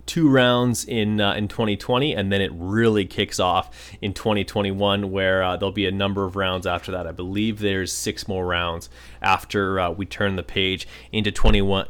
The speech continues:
twenty twenty-one, which apparently is when covid stops. I don't know if you know this, but December thirty-first, twenty twenty, at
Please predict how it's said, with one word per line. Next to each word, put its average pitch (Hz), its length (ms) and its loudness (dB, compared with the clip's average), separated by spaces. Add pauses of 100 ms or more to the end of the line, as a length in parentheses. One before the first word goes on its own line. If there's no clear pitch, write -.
twenty 110 280 8
twenty-one, 110 520 0
which 107 160 -4
apparently 156 600 4 (220)
is 120 160 0
when 113 160 2
covid 113 360 4
stops. - 360 -4
I - 20 2
don't 139 140 2
know 147 100 4
if 135 80 0
you 139 80 0
know 123 220 4
this, 117 240 0
but 107 400 -2 (720)
December 139 460 2
thirty-first, 123 1040 -2
twenty 127 280 -2
twenty, 113 600 -4 (120)
at 101 120 -18